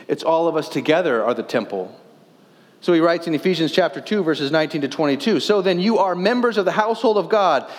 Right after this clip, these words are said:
And now he starts using the temple metaphor. "Built on the foundation of the apostles and prophets,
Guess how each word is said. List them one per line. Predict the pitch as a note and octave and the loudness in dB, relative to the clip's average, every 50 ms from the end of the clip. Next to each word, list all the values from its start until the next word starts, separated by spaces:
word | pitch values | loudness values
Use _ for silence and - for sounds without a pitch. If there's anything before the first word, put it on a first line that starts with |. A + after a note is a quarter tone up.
| - - - | -18 -12 -6
And | - D#3 | -2 2
now | E3+ F#3 G#3+ | 2 4 4
he | A3 | 2
starts | G#3+ - G#3+ F3+ - | 2 0 0 0 0
using | G#3+ G3+ F3 F#3 F3+ | -2 -2 0 0 2
the | F3+ E3 | 0 0
temple | - - G#3 G#3+ G3 - G3+ F3 | 0 0 0 0 0 0 0 2
metaphor. | D#3+ C#3+ C3+ B2 - - B2 A2+ A2 - - - - - - C3+ | 2 2 0 0 0 0 0 0 0 -2 -6 -12 -16 -16 -6 0
"Built | C3+ F#3 A3 A#3+ B3 - | 2 2 2 2 0 0
on | B3+ A3+ G3+ | 0 0 0
the | F#3 | -2
foundation | - - F#3 E3+ D#3 D3 C3+ D#3+ F3 G3 A#3+ - - B3+ | 0 0 0 0 0 -2 0 2 2 2 2 0 -2 0
of | A#3 G#3+ | 0 2
the | F#3 F3 | 2 0
apostles | E3 - F3 D#3+ D#3+ F3 F3 - G#3+ G3+ | 0 0 0 0 0 0 -2 -2 -2 0
and | A#3+ A3+ | -2 0
prophets, | - F3 D3+ C3+ B2 - D3 F3+ F#3 - - | 0 0 2 0 0 0 -2 -2 -2 -4 -10